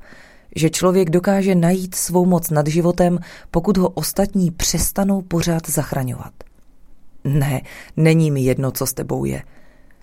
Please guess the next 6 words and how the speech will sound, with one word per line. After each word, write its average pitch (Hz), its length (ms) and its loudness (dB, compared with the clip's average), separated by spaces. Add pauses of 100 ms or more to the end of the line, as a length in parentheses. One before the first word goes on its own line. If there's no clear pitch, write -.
Ale 156 160 2
už - 200 -2
nemůžu 175 560 4
do 156 160 2
nekonečna 156 540 -2
poslouchat, 151 560 0